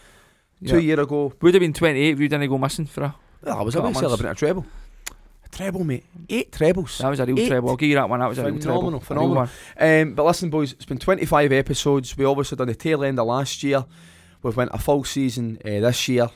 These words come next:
Speaker 2: Um, we want to thank everybody who's obviously listening. Uh, we, we, we genuinely mean that. You know, obviously, me, you, and, and, and Trent, we just, we love getting
Speaker 1: It's just a
Speaker 2: together
Speaker 1: good laugh.
Speaker 2: and, and having a good laugh, and that's really what it's all about.
Speaker 1: Don't
Speaker 2: And
Speaker 1: take yourself
Speaker 2: look,
Speaker 1: seriously.
Speaker 2: we, we, we do know that sometimes I can talk.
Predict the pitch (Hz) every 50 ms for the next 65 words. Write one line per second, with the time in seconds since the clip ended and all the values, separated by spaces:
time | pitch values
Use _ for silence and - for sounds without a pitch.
0 | - - - 107 107 107 107 104 107 - - 101 110 113 123 127 - 113 - -
1 | 131 123 127 - - 117 123 123 113 117 113 113 104 110 110 107 104 113 110 113
2 | 104 - 104 101 113 120 - - 143 123 117 - _ - - - - - - -
3 | - - _ _ _ _ - 110 98 101 - - - 107 104 - - 107 104 107
4 | - 107 95 98 123 117 120 117 104 101 95 98 101 107 110 110 110 110 107 -
5 | - 110 107 104 107 110 110 113 104 - - 113 104 98 95 - _ _ _ _
6 | _ _ _ _ _ _ _ 113 110 107 107 104 101 104 101 101 98 95 95 92
7 | - - 107 101 - - 95 92 - - 104 101 104 104 - 107 95 107 95 -
8 | - _ _ 110 101 104 107 101 - 107 104 - - 98 101 104 107 104 104 110
9 | 117 - 107 101 120 107 98 98 - - 98 98 110 110 107 104 98 113 101 104
10 | 101 104 104 107 104 - 117 123 127 - - - 127 120 113 104 107 - - -
11 | 117 107 104 101 92 104 107 110 - 120 123 87 139 - 135 127 127 - 127 135
12 | 131 131 - - 127 123 120 113 - 123 120 117 113 - - 123 117 120 131 139
13 | 127 123 120 120 117 117 - - - - - 123 123 - 123 113 107 113 110 107
14 | - 107 95 - 113 113 117 - _ -